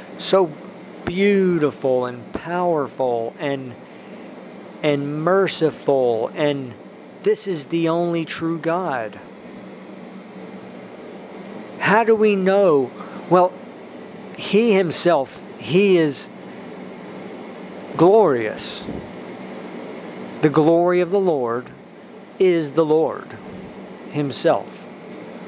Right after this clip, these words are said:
the Father, the Son, and the Holy Spirit. Amen. Glory, hallelujah, hallelujah. He's a spirit being. G-, Jesus said, "Those who worship Him must worship in spirit and in truth."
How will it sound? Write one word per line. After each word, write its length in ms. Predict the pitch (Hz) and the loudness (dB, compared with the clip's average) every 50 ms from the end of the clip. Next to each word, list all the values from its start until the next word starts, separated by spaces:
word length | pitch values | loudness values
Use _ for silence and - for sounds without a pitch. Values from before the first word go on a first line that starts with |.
| - - - - | -14 -14 -10 -4
the 100 | - 139 | -4 -2
Father, 440 | 127 - 147 139 139 135 135 143 147 | 2 4 6 6 6 6 6 4 4
the 100 | 139 143 | 2 0
Son, 380 | 135 - - 139 131 127 127 127 | -2 0 0 0 2 2 0 0
and 120 | 127 123 | -2 -2
the 100 | 127 117 | -2 -2
Holy 280 | 113 123 120 117 120 120 | 0 0 0 0 -2 -6
Spirit. 480 | - - - 151 151 135 113 107 - - | -8 -6 -2 -2 0 0 -2 -4 -6 -6
Amen. 440 | 143 135 127 127 135 135 123 107 - - - - - - - - - - - - - - - - - - - - - - - - - - - - - - - - - - - - - - - - - - - - - - - - - - - - - - - - - - - - - - - - - - - - - - - - | -6 -4 -4 -4 -4 -4 -6 -8 -12 -16 -18 -18 -18 -18 -18 -18 -18 -18 -16 -16 -16 -16 -16 -18 -18 -18 -18 -18 -18 -18 -18 -18 -18 -18 -18 -18 -18 -18 -18 -18 -20 -20 -20 -20 -20 -18 -18 -18 -18 -18 -18 -18 -18 -18 -18 -18 -18 -18 -16 -16 -16 -16 -16 -16 -16 -16 -16 -14 -14 -14 -14 -14 -12 -12 -12 -12 -10 -10 -8 -2
Glory, 680 | - - 131 135 143 151 151 147 143 135 127 117 117 113 | 2 6 8 8 8 8 6 6 4 4 4 2 0 -2
hallelujah, 680 | 101 98 135 151 143 123 120 117 123 123 113 107 101 98 | -2 0 2 2 2 2 2 0 0 -2 0 -2 -2 -2
hallelujah. 640 | - - 123 139 127 117 120 123 120 113 107 98 - - - - - - - - - - | -2 -2 0 0 0 0 -2 -2 -2 -2 -2 -4 -6 -10 -16 -16 -16 -16 -16 -16 -14 -6
He's 240 | - - 180 180 156 | 0 4 4 4 6
a 80 | 170 160 | 4 2
spirit 640 | - - - - - - 156 156 160 170 202 196 | 2 0 -6 -2 2 4 6 6 6 4 2 2
being. 460 | 175 190 233 247 196 143 120 113 120 | 2 2 2 4 2 0 -2 -4 -2
G-, 160 | - 139 151 165 | -2 -2 -2 -2
Jesus 400 | 143 127 143 160 170 175 160 - | -2 -2 0 0 2 0 0 0
said, 240 | - 160 156 151 135 123 - - - - - - | 2 0 0 0 -2 -6 -16 -16 -18 -10 -4 0
"Those 260 | 151 156 156 147 - | 2 2 2 2 0
who 120 | 165 165 | 0 2
worship 340 | 151 160 - 151 - 147 135 | 2 2 0 0 -4 -6 -6
Him 160 | 151 143 139 | -6 -4 -2
must 220 | 139 139 131 - 139 | -2 -2 0 0 0
worship 400 | 139 147 151 135 - 135 127 139 | 0 0 0 0 -2 -4 -4 -4
in 140 | 131 123 | -4 -4
spirit 540 | 113 - - - - - 151 165 190 196 190 | -4 -6 -6 -6 -2 0 0 2 2 0 0
and 160 | 190 180 175 | -2 -2 0
in 120 | 190 190 185 | -2 -2 -2
truth." 520 | - - 165 139 117 104 107 - - - | -2 -2 -2 -2 -4 -6 -10 -12 -14 -14